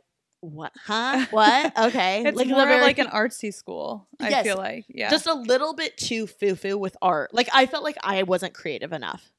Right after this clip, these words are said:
Speaker 1: for it.
Speaker 2: Yeah.
Speaker 1: Which was, uh, saying a lot because, like, I was, like, the weird creative kid in,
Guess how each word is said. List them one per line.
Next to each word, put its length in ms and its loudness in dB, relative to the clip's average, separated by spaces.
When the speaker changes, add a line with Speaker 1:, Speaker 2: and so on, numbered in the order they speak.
Speaker 1:
for 240 0
it. 140 -12
Speaker 2:
Yeah. 320 -8
Speaker 1:
Which 280 -2
was, 300 -4
uh, 60 -6
saying 280 0
a 60 -6
lot 160 -2
because, 180 -8
like, 200 -8
I 140 -2
was, 140 -4
like, 140 -10
the 80 -8
weird 240 -6
creative 320 -10
kid 260 -8
in, 120 -16